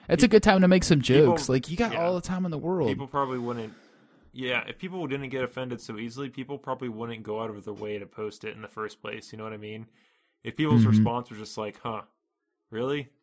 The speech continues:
Speaker 2: It's the best you got?" <laughs> You know?
Speaker 1: Yeah, embarrassment serves no real
Speaker 2: Yeah.
Speaker 1: function. Like,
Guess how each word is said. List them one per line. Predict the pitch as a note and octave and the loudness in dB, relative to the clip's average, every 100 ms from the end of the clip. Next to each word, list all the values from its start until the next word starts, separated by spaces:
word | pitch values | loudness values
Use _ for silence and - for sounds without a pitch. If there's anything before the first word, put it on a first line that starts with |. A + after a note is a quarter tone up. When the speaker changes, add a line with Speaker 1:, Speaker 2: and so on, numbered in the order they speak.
| _ | _
Speaker 2:
It's | _ | _
the | - | -6
best | B2 - | -6 -6
you | |
got?" | G#2 A#2 C3+ - | -6 -4 -4 -6
<laughs> | _ - - _ _ _ _ _ _ - | _ -20 -20 _ _ _ _ _ _ -10
You | A#2+ A#2 | -6 -4
know? | G#2+ | 0
Speaker 1:
Yeah, | A3+ C3 | 0 0
embarrassment | - E3 G#3 A#3 B3+ - G#3+ C3 | -4 -4 2 4 4 4 2 2
serves | - E3 E3 C3+ | 2 4 4 2
no | B2 B2+ B2+ C3 | 2 6 8 6
real | B2+ A#2 A#2 A#2+ A2+ | 4 2 2 2 2
Speaker 2:
Yeah. | |
Speaker 1:
function. | - - - F2+ G#2 G#2 A2 B2 G#2 - - | -2 -10 -6 -4 -4 -6 -6 -6 -8 -10 -2
Like, | A#2+ A2 G#2+ | 0 0 -4